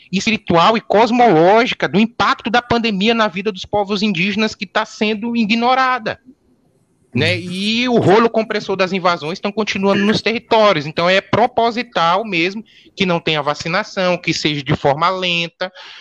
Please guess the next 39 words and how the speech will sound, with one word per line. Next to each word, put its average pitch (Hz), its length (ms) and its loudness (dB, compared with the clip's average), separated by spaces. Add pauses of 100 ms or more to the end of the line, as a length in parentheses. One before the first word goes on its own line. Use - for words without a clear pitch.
(200)
pra 180 140 0
matar 196 400 0
e 208 60 -2
exterminar 247 580 -6 (600)
os - 120 -2
povos 156 320 0
indígenas. 143 500 -2
Então 165 240 -6
isso - 140 -4
é 175 40 -2
proposital, 185 760 -2
não 156 180 -2
é 180 60 -2
falta 180 320 -2
de 156 100 -2
recurso, 202 600 0 (640)
né? 135 380 0 (240)
A 131 60 2
pessoa 170 400 -2
que 214 100 -8
tiver, 156 400 -2
o 147 100 -4
deputado, 151 680 -2
ou 139 100 -4
então 139 420 -6 (380)
o 147 100 -2
político 175 480 -2
que - 160 -6
estiver 165 320 0
falando 165 380 0
isso, 180 240 -6
tá 190 220 -2
mentindo 202 600 -6
na 190 140 -2
cara 185 220 -2
lavada, 156 520 0
que - 120 -14
isso - 120 -4
é 170 320 -2